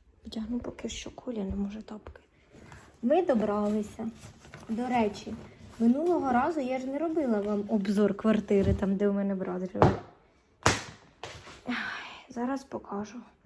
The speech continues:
Ми з'їздили на невеличкі закупи. Зараз я буду їсти, готувати. Брат приїде через півтори години. Невеличкий обзор.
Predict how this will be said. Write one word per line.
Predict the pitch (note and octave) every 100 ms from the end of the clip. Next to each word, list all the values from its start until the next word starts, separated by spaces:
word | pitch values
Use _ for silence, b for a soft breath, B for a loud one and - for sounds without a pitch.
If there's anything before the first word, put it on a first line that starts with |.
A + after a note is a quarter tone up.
| A3+
Ми | B3
з'їздили | A#3+ B3 A3 A3 A3
на | G#3 G#3 -
невеличкі | A3 G#3 G#3+ G#3+ G#3+ -
закупи. | G3 G3+ - C4+ -
Зараз | A3 A3 A3+
я | A3
буду | A3+ G#3
їсти, | A3 A#3+ -
готувати. | A3+ G#3+ A#3 A3 A3+
Брат | G#3 A3+ A3+
приїде | - A3+ A3
через | - A3+
півтори | A3+ A#3 A3+ A3+ A#3+
години. | A#3+ G3+ G3+ G#3 - - - - - -
Невеличкий | B3+ D4 - B3
обзор. | A3 G3 G3 F#3+